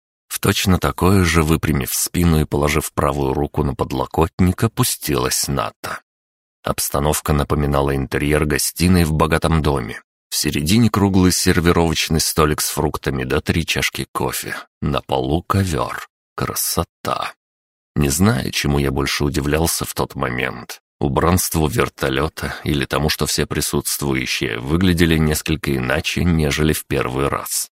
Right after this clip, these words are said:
Они сменили свою косплеерскую броню на строгую черную форму,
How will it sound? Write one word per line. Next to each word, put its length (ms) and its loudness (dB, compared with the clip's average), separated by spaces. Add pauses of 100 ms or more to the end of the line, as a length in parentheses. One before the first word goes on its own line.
(260)
Они 200 4
сменили 460 6
свою 360 4
косплеерскую 840 2
броню 400 0
на 120 2
строгую 500 0
черную 420 -2
форму, 480 0